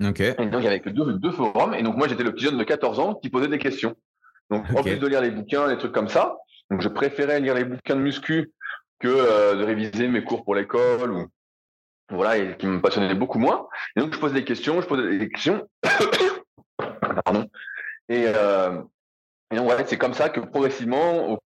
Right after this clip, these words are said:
Speaker 2: fil des années, eh ben, au lieu de poser des questions, entre guillemets, sur les forums, c'est moi qui répondais aux questions. Et puis après, tout s'est lancé comme ça.
Speaker 1: OK.
Speaker 2: Et, euh, donc, ouais, c'est plus ce truc-là. Et puis aujourd'hui, bah, je fais plus, euh, de kayak. Et pareil, je pose des questions, je pose des questions. Alors, le net aide grandement aujourd'hui quand même.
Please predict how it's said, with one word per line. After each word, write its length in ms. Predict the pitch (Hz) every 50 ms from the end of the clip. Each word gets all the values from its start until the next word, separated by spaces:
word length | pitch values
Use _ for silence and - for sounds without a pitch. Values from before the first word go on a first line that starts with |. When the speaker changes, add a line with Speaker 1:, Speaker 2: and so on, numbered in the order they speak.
| - -
Speaker 2:
fil 160 | 151 143 135
des 160 | 123 127 120 120
années, 380 | 113 117 131 151 180 - - - - - - - _
eh 40 | 98
ben, 100 | 117 117
au 140 | 120 131 139
lieu 60 | 135
de 60 | 135
poser 160 | 139 139 135
des 80 | 131 127
questions, 640 | 131 139 131 - - - - 147 156 156 143 131 - _ _ - - - - - - - _ -
entre 220 | 110 110 - 131
guillemets, 200 | 120 127 135 139
sur 120 | 131 139
les 80 | 123 117
forums, 280 | 117 131 135 143 143 -
c'est 120 | - 127
moi 120 | 117 127
qui 120 | 123 131 127
répondais 360 | 117 120 110 - 117 113 113
aux 60 | 110
questions. 400 | 113 - 104 - - - 185 226
Et 60 | 190
puis 80 | 123 120
après, 200 | - - 135 135
tout 100 | - -
s'est 140 | - - 135
lancé 300 | 127 123 120 - 143 127
comme 180 | 131 120 110
ça. 240 | - - 170 - 311 - - - _ _ _ _ _ -
Speaker 1:
OK. 160 | 98 82 -
Speaker 2:
Et, 180 | 82 98 117 127
euh, 760 | 123 110 98 95 87 92 92 92 90 90 87 87 85 82 90 - - - _ _
donc, 200 | 104 110 117 101
ouais, 220 | 101 98 107 123 -
c'est 320 | - - 98 92 90 90 - -
plus 140 | - 165 160
ce 100 | - 147
truc-là. 520 | - - 135 - _ - 117 127 160 185
Et 40 | 175
puis 140 | - - 117
aujourd'hui, 180 | 110 120 127 123
bah, 200 | 110 - - - - _ _ _
je 80 | - - 104
fais 60 | -
plus, 260 | - 131 131 - -
euh, 120 | 120 113
de 100 | 107 113
kayak. 440 | 110 - 117 110 123 151 165 - -
Et 60 | 110
pareil, 260 | - - 117 120 127 127
je 60 | -
pose 160 | - 117 113
des 80 | 117 117
questions, 360 | 117 110 117 - 117 123 123
je 100 | 117 -
pose 160 | - 120 110
des 100 | 113 104
questions. 240 | 120 110 - - 131
Alors, 200 | 117 87 82 - - -
le 180 | 92 101 98 104
net 180 | 113 117 -
aide 140 | 78 98 98
grandement 460 | 92 98 107 107 107 113 113 110 -
aujourd'hui 460 | - 104 98 90 - 101 101 123 139 -
quand 100 | - 113
même. 180 | 165 208 311